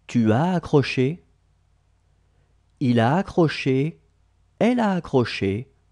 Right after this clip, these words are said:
On a accroché. Nous avons accroché. Vous avez accroché. Ils ont accroché.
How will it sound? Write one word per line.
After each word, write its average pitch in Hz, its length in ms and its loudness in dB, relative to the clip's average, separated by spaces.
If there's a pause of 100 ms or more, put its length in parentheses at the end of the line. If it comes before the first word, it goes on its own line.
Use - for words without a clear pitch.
(420)
On 156 180 2
a 151 160 2
accroché. 120 720 -2 (1600)
Nous 123 360 0
avons 190 320 2
accroché. 156 720 -2 (1300)
Vous 117 380 -2
avez 196 300 2
accroché. 110 720 -2 (1300)
Ils 117 420 0
ont 170 100 2
accroché. 113 840 -2